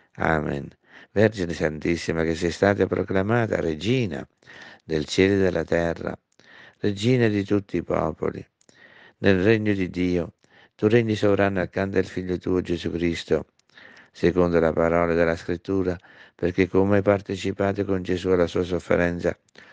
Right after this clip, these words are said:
oggi partecipi anche alla sua gloria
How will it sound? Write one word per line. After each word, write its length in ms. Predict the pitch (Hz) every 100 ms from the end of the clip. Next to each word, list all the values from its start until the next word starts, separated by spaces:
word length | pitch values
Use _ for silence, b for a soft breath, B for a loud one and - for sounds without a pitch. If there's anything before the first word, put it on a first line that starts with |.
| B B
oggi 380 | 85 95 92 85
partecipi 760 | 92 82 - 127 120 113 104
anche 280 | 98 120 117
alla 140 | 117
sua 180 | 110 120
gloria 500 | 110 87 80 78 80